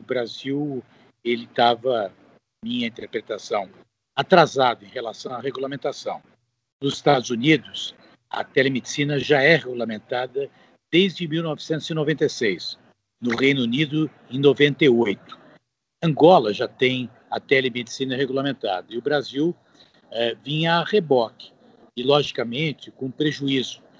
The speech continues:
para as pessoas que buscam, na fundo, alguma porta de entrada, alguma forma de poder se relacionar.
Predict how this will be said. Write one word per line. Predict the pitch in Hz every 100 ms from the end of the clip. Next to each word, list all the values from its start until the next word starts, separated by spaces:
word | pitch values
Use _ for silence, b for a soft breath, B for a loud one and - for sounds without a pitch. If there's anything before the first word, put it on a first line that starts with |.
| b -
para | 131
as |
pessoas | - 127 - 139 143 -
que | - 120
buscam, | 104 139 - 120
na | 110
fundo, | 98 131 135 131 139 - B B B
alguma | 131 139 180 185
porta | 170 - 165 -
de | 120 123 113 101 98
entrada, | 117 127 131 131 147 127 107
alguma | 101 - 123 135 127 110 _ b b b _
forma | - 185 165
de | 160
poder | - 139 147
se | -
relacionar. | 151 160 151 175 120 98